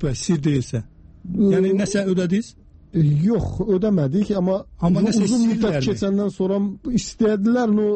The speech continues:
Speaker 2: biz aydın məsələdir, vermədik.
Speaker 1: Nə qədər
Speaker 2: Yəni
Speaker 1: istəyirdilər, Ədalət bəy? Yəni, bir vaqona görə ya bir tona görə nə qədər istəyirdilər?
Speaker 2: Bu hamıya bəlli olan bir məsələdir. Dörd yüz iyirmi beş manatdır hər tonuna şüşənin
Speaker 1: Bəs
Speaker 2: hal-hazırda.
Speaker 1: sizə, özünüzə necə başa gəlir? Bir dəfə demişdiniz o verilişdə, əvvəlki verilişlərdə.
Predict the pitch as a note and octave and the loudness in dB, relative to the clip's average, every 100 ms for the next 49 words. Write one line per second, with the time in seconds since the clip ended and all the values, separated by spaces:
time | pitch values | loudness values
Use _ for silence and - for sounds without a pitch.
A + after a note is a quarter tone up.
0 | G3+ F#3+ F3 F#3+ F3 E3+ F3 G#3+ G3+ - | -2 -2 0 0 0 -4 -6 -8 -10 -4
1 | F3+ F3 G3+ F#3+ E3+ D3+ D3 E3+ D#3 B2+ | -2 0 0 0 0 0 0 0 0 -2
2 | A#2+ - - - A3+ C4 A3 A3+ A#3 E3 | -4 -8 -8 -2 0 2 0 0 0 -2
3 | D3+ D3+ D3 D3+ - D3+ E3 E3 G3 E3+ | 0 0 0 -2 -2 -2 0 0 0 0
4 | D3 D3+ D3 C#3+ C3+ C3 C#3 D3 - - | -2 -2 0 0 0 0 0 -4 -6 -14
5 | - D#3+ D3+ C3+ C3+ B2+ C3+ E3 D3+ A2+ | -4 0 0 2 2 2 2 0 -2 -2
6 | F#3 B2+ C4+ G#3 A3 G3+ G3 F3+ F3+ F3 | 0 2 2 2 2 0 0 0 0 0
7 | E3+ E3+ D#3+ D#3+ D3+ - E3 D#3+ E3+ E3 | 0 0 0 0 -2 -2 -2 0 0 -2
8 | C3+ - F#3+ G#3 F#3 D#3 D3+ F3 E3+ E3+ | -4 -4 0 2 2 0 2 2 0 0
9 | E3+ - C#3+ C3+ B2 - A#2+ A2 - G#2 | -2 0 0 0 -4 -6 -6 -6 -8 -2
10 | C3+ B2+ - C3 A#2 A2+ A2+ G#2 - - | 0 0 -2 0 2 2 0 -2 -4 -4
11 | A#2 G#2+ G#2+ G2+ - A#2 G2+ G#2 A2 F3 | -2 0 -2 -4 0 0 0 0 0 2
12 | G#3 G3+ G#3 E3+ E3+ F#3+ E3+ C#3 B2+ - | 2 0 0 0 -2 -2 -2 -2 -4 -4
13 | C#3 C3 C#3+ F#3 D#3+ E3+ E3 E3 E3+ E3+ | -4 -2 -2 -2 -2 -2 -2 -2 0 0
14 | - C#3+ C3+ B2 A#2+ A#2 C#3+ C3 B2+ - | -2 -2 0 0 -2 -2 -2 0 0 0
15 | C3 A#2+ - B2 A#2+ | 0 -2 -2 -2 -2